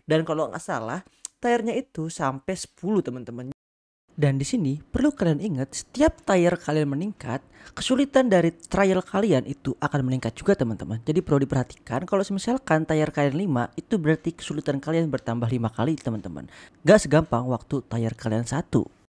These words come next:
Oke, teman-teman, jadi itu aja untuk video gua kali ini. Gimana caranya s-,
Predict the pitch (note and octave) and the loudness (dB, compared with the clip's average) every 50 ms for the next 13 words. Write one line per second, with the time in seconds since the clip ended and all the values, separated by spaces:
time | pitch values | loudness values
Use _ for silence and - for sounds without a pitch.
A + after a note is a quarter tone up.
0 | _ _ E4 D#4 C#4+ - - C4+ B3 - A#3+ A3 A3 A3 - G#3 G#3 G#3 G3+ G3 | _ _ 4 4 4 4 2 -2 0 0 0 -2 -2 -4 -4 -4 -4 -4 -6 0
1 | F3+ G#3 G3+ A3+ A3+ F#3+ - F#3+ - F3+ E3+ D3 C3 C3+ C#3 C3+ D#3 F3 - A#3 | 0 0 0 0 -2 -4 -4 -4 -2 -2 -2 -4 -4 -4 -4 -4 -4 -4 -4 -6
2 | A#3+ A#3 C#4 C#4 - B3+ A#3+ G#3+ B3 B3 B3 G#3+ G3 G#3+ A3 - - F3 D#3+ D3+ | -4 -6 -6 -8 -6 -6 -4 -2 0 0 0 0 0 0 -2 -2 -4 -6 -6 -4
3 | - F#3+ F#3 C#3 B2+ C3+ C#3+ C#3 C3 C#3+ - A#3 C4+ A#3+ B3 A3+ - A3 A3 A3 | -6 -6 -6 -6 -6 -6 -6 -6 -6 -8 -6 -6 -4 -6 -6 -6 -6 -8 -8 -6
4 | G#3+ D#3+ C#3 C#3 D3 - - | -8 -8 -8 -10 -10 -12 -14